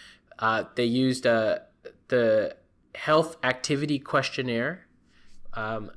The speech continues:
for function, and then they used, um, radiographic evidence as well. And so what they found was that, uh, eighty to eighty-five percent of patients at ten years achieved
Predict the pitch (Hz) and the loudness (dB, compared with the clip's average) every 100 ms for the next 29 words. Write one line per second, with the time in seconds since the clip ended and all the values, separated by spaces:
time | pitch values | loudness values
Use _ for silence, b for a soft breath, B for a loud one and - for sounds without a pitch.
0 | - - 135 117 110 107 - 127 131 175 | -14 -4 2 4 6 4 2 0 0 -4
1 | 226 - b b b - 131 135 135 139 | -4 -10 b b b -6 0 2 4 2
2 | 135 131 131 127 123 120 - - - 117 | 0 0 2 2 2 -2 -6 -10 -6 0
3 | 113 113 113 - 113 131 131 113 113 101 | 2 2 -2 -6 0 2 2 2 0 0
4 | 113 - 110 107 101 95 - 110 90 73 | -4 -6 -6 -2 -4 -6 -10 -10 -8 -8
5 | - _ b b b - 131 156 170 165 | -10 _ b b b -8 0 4 4 4
6 | 160 175 190 196 156 143 - 117 113 110 | 2 4 4 4 4 2 2 2 2 -2
7 | - 110 101 - - 143 165 180 175 - | -8 -10 -10 -12 0 4 4 2 0 0
8 | 127 135 139 135 117 120 - 123 - 120 | 0 2 0 2 2 2 0 -4 0 0
9 | 117 110 - 110 - 107 - - 113 - | 0 -6 -4 -4 -4 -6 -8 -4 -4 -4
10 | - 123 120 110 107 127 165 - 120 - | -2 0 0 0 0 0 -2 -4 -4 0
11 | 127 123 120 | 2 0 -2